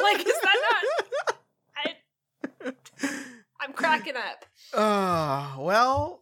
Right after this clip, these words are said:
Speaker 2: uh, what about, what about a whole line of Harry Potter undies?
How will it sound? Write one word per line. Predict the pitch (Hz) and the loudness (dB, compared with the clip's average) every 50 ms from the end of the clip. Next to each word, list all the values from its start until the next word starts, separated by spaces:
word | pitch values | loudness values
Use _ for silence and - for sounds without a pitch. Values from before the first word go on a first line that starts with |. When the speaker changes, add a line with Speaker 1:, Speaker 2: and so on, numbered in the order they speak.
| _ - | _ -2
Speaker 2:
uh, | 208 214 220 214 208 208 202 | 0 2 4 4 4 2 2
what | 190 185 220 254 | 0 -2 -4 -4
about, | 311 302 285 277 - - 160 | -2 -2 -2 -2 -2 -2 -2
what | 214 247 | -4 -4
about | 254 339 349 285 - - | -2 -2 -2 -2 -2 -2
a | 165 165 | -4 -4
whole | 147 - - 185 185 190 196 180 156 | -4 -4 -4 -2 0 0 0 -2 -2
line | 151 151 160 180 196 185 160 151 143 139 135 | -2 0 4 4 4 4 2 0 -4 -6 -8
of | 127 147 | -8 -6
Harry | 175 139 139 143 | -4 -4 -4 -4
Potter | 139 - 143 139 147 139 135 | -4 2 2 2 4 4 2
undies? | 101 127 143 170 165 - - - - - - | 0 -2 -4 -6 -10 -14 -14 -12 -12 -12 -12